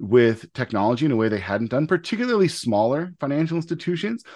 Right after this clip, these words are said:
who don't have that giant I T team, who don't have that big budget, all of a sudden realizing that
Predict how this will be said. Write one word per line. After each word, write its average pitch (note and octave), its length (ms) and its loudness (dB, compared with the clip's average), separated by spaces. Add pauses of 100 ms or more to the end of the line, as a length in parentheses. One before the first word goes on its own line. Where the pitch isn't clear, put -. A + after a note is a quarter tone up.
(120)
who D#3+ 100 -2
don't D3 380 2
have C3 400 -2
that A2 180 -2
giant B2 500 0
I A2+ 200 2
T A#2 360 -4
team, A#2 440 -2 (180)
who B2+ 140 -2
don't C#3 260 2
have A#2+ 240 -6
that A2 200 -4
big G#2 200 -2
budget, G#2+ 300 -2
all D3+ 160 -2
of G3 80 -2
a E3 40 -2
sudden C#3 360 -2
realizing A#2+ 640 0
that A2+ 120 -2